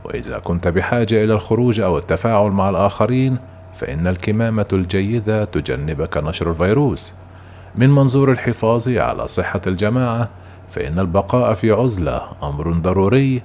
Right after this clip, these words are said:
لقطع سلسلة انتقال الفيروس في المجتمع والسيطرة على ارتفاع الحالات. الراحة والاستمرار في تناول السوائل أمران ضروريان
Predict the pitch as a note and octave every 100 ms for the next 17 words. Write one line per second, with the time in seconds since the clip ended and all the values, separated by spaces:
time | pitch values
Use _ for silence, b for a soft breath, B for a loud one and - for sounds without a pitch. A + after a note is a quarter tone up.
0 | B B - F#2+ B2 - D3 A2 G#2+ A2+
1 | G#2+ - C3 - F#2 F2+ F2 E2+ F2 G2
2 | G2 F#2 F2+ F2+ G#2+ A#2 - - G#2+ A2
3 | - B2+ B2 A#2+ A2+ B2 C#3+ - F#2+ G#2
4 | C3+ A#2+ G#2+ D#2+ B1+ E2+ E2+ F#2 F2 F#2
5 | - B2 C3+ E2+ - - - B B B
6 | B B B - C#3 C#3+ C3 B2+ C3 E2+
7 | - - - D#2+ G2 G2+ G#2+ G#2 G2+ G#2+
8 | A2 A2 A2 - G#2+ G#2+ A#2 A#2 A#2 A#2+
9 | - C#2 D#2 F2+ G#2+ A2 F#2+ D2+ C#2 D2+
10 | G#2 B2+ B2 C3